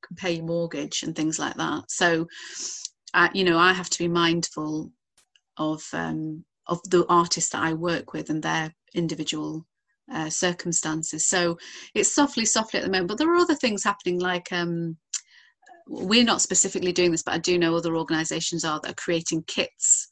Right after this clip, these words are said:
creative kits that get sent into, um, our care homes or, and hospitals, and, um,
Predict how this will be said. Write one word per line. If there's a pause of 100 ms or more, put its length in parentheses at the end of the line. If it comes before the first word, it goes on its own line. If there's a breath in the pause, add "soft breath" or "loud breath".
(360)
creative
kits
that
get
sent
into, (380 soft breath)
um,
our (360)
care
homes
or,
and
hospitals, (300 loud breath)
and, (440 loud breath)
um,